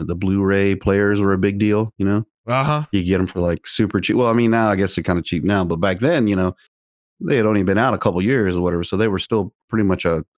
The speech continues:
Speaker 1: a sought-after item. And, um, I'll never forget, I'm standing there, and there's these two little old ladies next to me, and, uh, we're waiting for, you know, at the time it was Walmart, and they would cover everything. This is before they kinda, like, people were getting hurt. Well, I mean, there were, people were getting hurt, but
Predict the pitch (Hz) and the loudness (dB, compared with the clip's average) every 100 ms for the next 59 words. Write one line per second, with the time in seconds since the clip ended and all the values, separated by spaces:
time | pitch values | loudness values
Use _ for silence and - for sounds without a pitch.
0 | _ 90 - 98 92 87 85 82 113 92 | _ -2 0 0 0 0 -2 0 0 -2
1 | 69 - _ _ _ _ _ _ 87 82 | -6 -14 _ _ _ _ _ _ -4 -2
2 | 82 78 73 80 _ _ - 90 104 95 | -2 -4 -6 -10 _ _ -6 -2 0 0
3 | 98 90 104 90 87 - 104 101 95 92 | 0 0 2 0 -2 -2 0 2 2 2
4 | 90 87 - _ _ _ 92 87 85 80 | 0 -2 -4 _ _ _ -2 0 0 0
5 | 85 - 110 110 110 110 107 104 98 92 | -4 -2 0 2 2 2 2 2 2 0
6 | 90 85 - 85 78 101 - _ _ _ | 0 0 -2 -2 -2 -4 -8 _ _ _
7 | _ _ _ 80 82 85 82 80 92 92 | _ _ _ -4 -2 -2 -2 -2 0 2
8 | 92 95 - 87 82 90 87 80 82 87 | 2 0 -2 -2 -2 0 0 0 -2 -4
9 | - 98 92 82 90 104 101 90 69 90 | 0 0 0 -2 0 0 2 0 0 0
10 | 87 78 - 131 143 101 87 - 85 90 | -2 -4 -4 -2 0 0 0 -2 -4 -2
11 | 95 92 95 87 80 92 64 73 - - | -2 -2 0 -2 0 -2 0 -2 -6 -8
12 | 87 85 82 80 76 87 85 73 - _ | -4 -4 -2 -4 -4 -2 -2 -4 -10 _
13 | - 101 104 98 95 101 - 170 123 104 | -4 0 2 2 2 0 0 0 2 2
14 | 95 101 104 87 | 2 2 2 -2